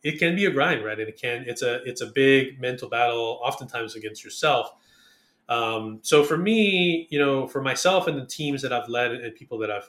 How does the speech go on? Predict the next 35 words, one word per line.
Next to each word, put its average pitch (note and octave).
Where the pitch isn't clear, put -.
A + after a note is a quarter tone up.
I've, G2+
uh, -
coached D#3
or C#3+
companies A2+
I've G#2+
consulted E3+
with, A#2
part G3+
of, F#3+
I C3+
think, C3+
what B2
people B2+
can A#2+
do, A#2
especially B2+
if B2
you A#2+
have G#2+
a G2
team E3
with G#2
you, G#2+
is A2+
to A#2
sort B2
of G#2+
gamify B2+
the, A2+
the, -
how E3
do F#3
you F#3
make D#3+